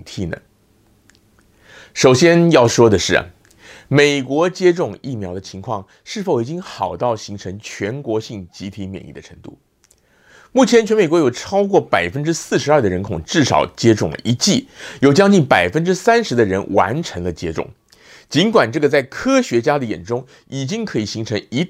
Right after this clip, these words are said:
定程度的免疫效果，但不可讳言的，这样的比率还是不够。而这也就是为什么佛奇他要说，希望没有打疫苗的人能够因此了解到接种疫苗的好处。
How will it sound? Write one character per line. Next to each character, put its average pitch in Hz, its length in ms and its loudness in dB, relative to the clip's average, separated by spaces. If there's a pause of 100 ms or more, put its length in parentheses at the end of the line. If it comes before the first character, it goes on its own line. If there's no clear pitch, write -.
(140)
定 185 260 2
程 92 380 -6
度 127 160 0
的 92 100 0
免 87 160 -4
疫 85 80 -6
效 95 200 -4
果， - 200 -6 (520)
但 143 240 6
不 147 100 2
可 107 160 4
讳 113 160 4
言 85 180 0
的， 101 200 4 (200)
这 170 120 2
样 147 100 6
的 127 60 4
比 82 180 -2
率 95 140 2
还 85 120 -2
是 82 120 -4
不 - 100 -12
够。 - 260 0 (380)
而 185 240 4
这 285 160 4
也 196 140 6
就 214 100 4
是 214 80 4
为 240 260 4
什 147 140 -2
么 143 100 4
佛 131 300 4
奇 123 240 -4
他 135 160 -4
要 120 100 0
说， 113 300 -2 (300)
希 240 400 0
望 220 280 4
没 147 120 -2
有 208 120 0
打 113 220 -4
疫 135 100 -6
苗 107 160 -2
的 110 80 -2
人 107 160 -2
能 107 140 -6
够 131 160 0
因 143 180 -8
此 120 160 -10
了 95 200 0
解 98 120 -6
到 104 160 0
接 131 240 -2
种 127 160 -6
疫 107 120 -8
苗 92 180 -2
的 85 60 -6
好 73 260 -6
处。 - 300 -4